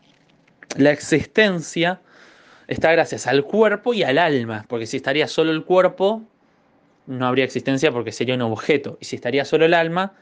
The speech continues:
no habría existencia porque estaría sola el alma y no habría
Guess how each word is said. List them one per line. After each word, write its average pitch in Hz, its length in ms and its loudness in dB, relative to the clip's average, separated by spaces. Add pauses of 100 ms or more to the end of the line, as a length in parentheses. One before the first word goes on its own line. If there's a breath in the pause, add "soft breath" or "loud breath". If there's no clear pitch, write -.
(260 soft breath)
no 131 140 -4
habría 123 240 0
existencia 143 540 0
porque 127 200 -6
estaría 170 300 -8
sola 113 280 -4
el 107 80 -2
alma 120 340 0
y 139 220 -10 (400)
no - 60 -12
habría - 340 -14